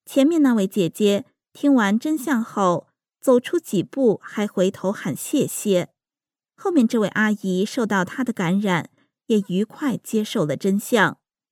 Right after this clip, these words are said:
阿姨是位快八十岁的退休医生，很矜持，大雨天不带伞出来，全都是为了听真相啊。雨后的雨下得时大时小，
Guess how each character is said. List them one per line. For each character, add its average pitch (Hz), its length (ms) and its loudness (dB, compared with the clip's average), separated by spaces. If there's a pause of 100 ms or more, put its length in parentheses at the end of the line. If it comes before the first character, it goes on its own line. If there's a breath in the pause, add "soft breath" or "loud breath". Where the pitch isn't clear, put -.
(220)
阿 220 160 2
姨 180 160 0
是 - 180 -2
位 196 320 2
快 190 320 -2
八 233 240 -4
十 190 220 -4
岁 185 260 0
的 165 240 0
退 214 240 -4
休 226 220 -2
医 240 180 0
生， 254 400 0 (380)
很 165 240 -2
矜 247 260 2
持， 185 520 -2 (520)
大 302 160 0
雨 202 160 2
天 240 440 0
不 220 100 -4
带 277 180 2
伞 143 240 -4
出 - 200 -4
来， 185 320 0 (360)
全 180 300 -2
都 226 160 -2
是 - 140 -4
为 196 200 4
了 165 240 2
听 254 320 0
真 269 220 0
相 269 340 0
啊。 180 300 2 (1500)
雨 254 160 4
后 302 240 -2
的 220 160 0
雨 175 340 0
下 214 320 0
得 170 300 0
时 - 300 -2
大 233 240 -2
时 - 260 -4
小， 180 540 0